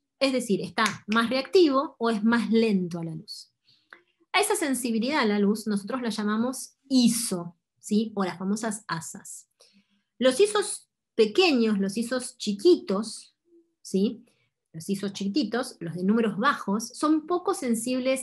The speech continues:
a la luz, ¿sí? ¿Qué quiere decir? Que necesitan estar mucho tiempo expuestos a la luz para poder empezar a formar una imagen.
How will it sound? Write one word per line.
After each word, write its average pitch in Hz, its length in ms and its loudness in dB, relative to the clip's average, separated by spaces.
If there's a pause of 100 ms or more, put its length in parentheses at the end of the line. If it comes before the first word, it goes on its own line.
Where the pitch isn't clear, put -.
a 196 80 0
la 180 140 -2
luz, 170 440 -12
¿sí? 233 200 -4
¿Qué 311 140 -2
quiere 262 180 0
decir? 185 380 -4 (680)
Que 202 380 2 (420)
necesitan 233 1000 2
estar 208 540 -4
mucho 330 880 6
tiempo 214 500 4
expuestos 202 680 -8
a 208 60 -4
la 262 140 2
luz 330 380 0
para 247 260 0
poder 233 220 0
empezar 247 340 -2
a 240 80 -6
formar 208 340 0
una 208 160 0
imagen. 170 520 -8